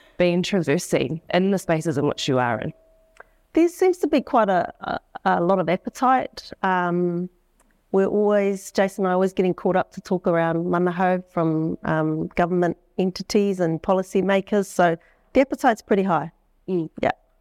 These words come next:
Speaker 1: Appetite high, but in terms of the implementation at that policy level, are we seeing, can you see it be embedded in the way in which,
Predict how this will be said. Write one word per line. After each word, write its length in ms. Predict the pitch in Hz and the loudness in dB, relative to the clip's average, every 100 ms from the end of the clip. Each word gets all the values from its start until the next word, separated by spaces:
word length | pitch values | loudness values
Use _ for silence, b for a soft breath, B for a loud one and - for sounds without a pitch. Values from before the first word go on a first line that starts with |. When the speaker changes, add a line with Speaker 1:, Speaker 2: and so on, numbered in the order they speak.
| _ _ _ _ _ - | _ _ _ _ _ -6
Speaker 1:
Appetite 400 | 247 262 254 - | -2 0 2 0
high, 540 | 185 202 185 170 170 - | 0 2 2 2 -2 0
but 100 | 190 | 2
in 120 | 185 | 2
terms 500 | - 190 175 175 170 | 0 0 2 2 0
of 300 | 160 156 147 | 0 0 0
the 120 | 165 | 0
implementation 880 | 160 170 160 156 156 156 147 156 147 - | 0 0 0 0 -2 -2 -2 -2 -2 -2
at 240 | 170 - | -2 -2
that 220 | 165 147 | -2 -2
policy 500 | - 160 147 147 151 | -2 -2 0 0 0
level, 500 | 139 139 - 240 254 - b b _ | 2 0 0 -2 -4 -6 b b _
are 120 | 175 180 | -2 0
we 160 | 180 | -2
seeing, 680 | 175 - 175 175 175 180 180 - _ _ _ | -4 -2 0 2 0 0 -2 -6 _ _ _
can 300 | - 202 202 | -2 0 2
you 100 | 190 | 0
see 280 | 165 - 147 | -2 -2 -2
it 180 | 127 - _ _ _ _ | -2 -4 _ _ _ _
be 480 | 165 160 156 151 - | 0 2 2 0 0
embedded 600 | - 160 - 160 156 147 | -2 -2 0 0 0 -2
in 160 | - 147 | -2 -2
the 120 | 156 | 0
way 300 | 147 151 151 | 0 0 -2
in 160 | 151 151 | -2 -2
which, 420 | 135 - - | -2 -6 -18